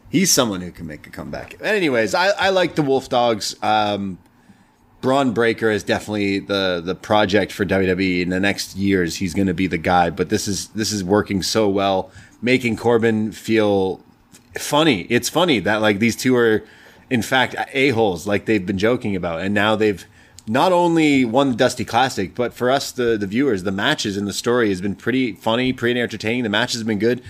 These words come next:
This match was good. They won the tag titles. We've been predicting that the Stand and Deliver should be them, like,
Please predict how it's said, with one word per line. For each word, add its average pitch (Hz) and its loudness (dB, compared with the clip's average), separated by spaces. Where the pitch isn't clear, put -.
This 120 0
match 127 0
was 120 -2
good. 127 0
They 113 2
won 127 2
the 120 -2
tag 120 -2
titles. 120 0
We've 123 0
been 135 2
predicting 127 2
that 120 0
the 104 2
Stand 123 0
and 117 0
Deliver 117 2
should 107 -2
be 110 2
them, 107 0
like, 101 -2